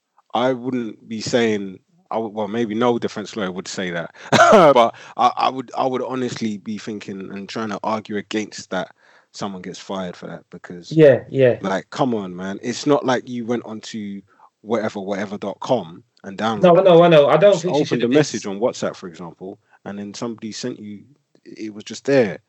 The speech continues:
Speaker 1: And I
Speaker 2: I
Speaker 1: think
Speaker 2: think
Speaker 1: to
Speaker 2: she
Speaker 1: get
Speaker 2: got
Speaker 1: fired
Speaker 2: bumped.
Speaker 1: for that, I think that's messed up, man.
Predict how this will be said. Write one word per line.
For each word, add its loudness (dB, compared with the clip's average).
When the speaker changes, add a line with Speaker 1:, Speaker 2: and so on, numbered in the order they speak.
Speaker 1:
And -6
I -2
Speaker 2:
I -2
Speaker 1:
think 0
Speaker 2:
think 4
Speaker 1:
to -6
Speaker 2:
she -18
Speaker 1:
get 4
Speaker 2:
got 0
Speaker 1:
fired 4
Speaker 2:
bumped. -2
Speaker 1:
for -16
that, -2
I -6
think -14
that's -14
messed -16
up, -10
man. -20